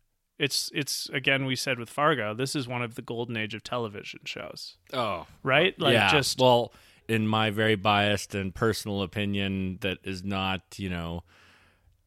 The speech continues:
Speaker 2: directed at any kind of expertise, I'm not gonna claim to be an expert on television, this is my favorite T V show.
Speaker 1: Mm.
Speaker 2: Like, this, this single season of a single show,
Speaker 1: Mm-hmm.
Speaker 2: in my opinion,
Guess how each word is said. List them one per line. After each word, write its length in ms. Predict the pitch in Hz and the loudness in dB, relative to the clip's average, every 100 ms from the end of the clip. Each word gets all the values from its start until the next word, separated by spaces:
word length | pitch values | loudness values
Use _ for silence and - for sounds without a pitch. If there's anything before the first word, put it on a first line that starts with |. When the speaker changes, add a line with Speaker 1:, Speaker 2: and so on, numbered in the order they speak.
| _ _ _ | _ _ _
Speaker 2:
directed 500 | 123 113 107 - 113 | -2 2 2 0 -2
at 160 | 101 90 | 0 0
any 160 | 101 | -2
kind 200 | 95 101 | -2 -2
of 80 | 92 | -2
expertise, 600 | 92 95 - 92 92 90 | -4 -6 -6 -8 -6 -6
I'm 80 | 92 | -4
not 120 | 90 | -6
gonna 120 | 90 | -6
claim 220 | 90 95 92 | -4 -4 -2
to 60 | |
be 100 | 87 | -2
an 80 | 95 | -4
expert 360 | 78 87 - 92 | -4 -8 -6 -6
on 120 | 87 | -6
television, 640 | 92 95 98 110 135 131 | -4 -2 -2 -2 -4 -4
this 260 | 104 104 - | 0 0 0
is 200 | 95 87 | -4 -4
my 180 | 92 85 | -4 -4
favorite 460 | - 87 82 64 _ _ _ _ | -4 -6 -6 -14 _ _ _ _
T 160 | - 95 | -8 -8
V 200 | 82 67 | -8 -10
show. 360 | - - - - | -12 -14 -20 -10
Speaker 1:
Mm. 280 | 160 151 113 - | -2 -2 -2 -6
Speaker 2:
Like, 180 | 104 92 | -6 -2
this, 360 | 110 - - - | -4 -4 -8 -6
this 280 | 110 - - - | -4 -4 -8 -8
single 580 | - 127 120 107 110 95 | -2 2 2 4 4 2
season 400 | - 107 92 92 | -2 -2 -2 -2
of 140 | 87 | -2
a 40 | |
single 420 | 87 - 104 95 90 | -6 -4 -2 -2 -4
show, 460 | - 95 98 120 131 | -4 -2 0 0 -2
Speaker 1:
Mm-hmm. 300 | 117 123 107 - | -6 -6 -8 -10
Speaker 2:
in 120 | 120 110 | -4 2
my 220 | 107 101 | 4 4
opinion, 560 | 101 - 98 92 90 | 2 0 0 0 -2